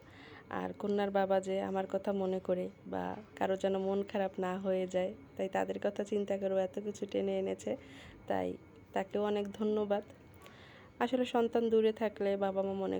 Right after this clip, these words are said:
করে যে তারা বোধহয় না খেয়ে থাকে, তারা যত কিছুই খাক না কেন, বাবা মার মনে হয় যেন তারা কিছুই খায় না,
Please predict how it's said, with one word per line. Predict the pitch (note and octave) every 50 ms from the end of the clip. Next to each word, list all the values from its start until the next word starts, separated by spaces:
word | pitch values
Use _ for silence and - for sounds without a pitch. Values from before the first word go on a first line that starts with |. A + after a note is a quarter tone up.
| -
করে | - F#3 F#3 F#3
যে | F3+ F#3 F#3
তারা | - F#3+ F#3 F3+
বোধহয় | F3+ F#3 F3+ F#3 G#3 F#3+
না | F#3 F#3 F3+ F3 F3+
খেয়ে | - - F3+ F3+ -
থাকে, | G3 F3+ - F3+ F#3+ G#3+ - -
তারা | - F#3+ F#3 F3+
যত | F3+ F#3 F3 - F#3+ G3
কিছুই | - G3+ G3 - G#3+ G#3
খাক | G#3 - G#3+ G3 - -
না | G3+ G3
কেন, | G3 - F#3 F#3 F#3+ A3+ - -
বাবা | G3+ F#3+ F3+ F3+ F3+ F#3
মার | F#3 F#3 F#3
মনে | F#3 F#3 F#3 F#3 F#3 F#3 F#3
হয় | F#3+ F#3+ F#3 F3+ F3+
যেন | F3 F3+ F3+ F3 F3
তারা | F3 - F3+ F3 F3+
কিছুই | F3+ - F#3+ - - G#3 G#3
খায় | G#3 - - G3+ F#3+ F#3+ F#3+
না, | F#3+